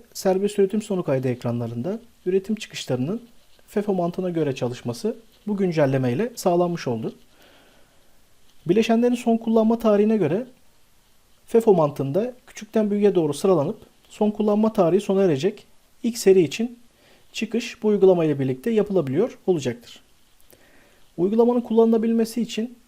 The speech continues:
gerekli olan parametrelerden ve örnek uygulama üzerinde geliştirme ile ilgili adımlardan bahsedelim. Uygulamanın kullanılabilmesi için üretim parametreleri ekranına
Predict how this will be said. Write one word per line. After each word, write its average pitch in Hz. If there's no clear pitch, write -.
gerekli 196
olan 190
parametrelerden 156
ve 208
örnek 190
uygulama 151
üzerinde 131
geliştirme 175
ile 139
ilgili 160
adımlardan 165
bahsedelim. 165
Uygulamanın 226
kullanılabilmesi 220
için 208
üretim 208
parametreleri 196
ekranına 165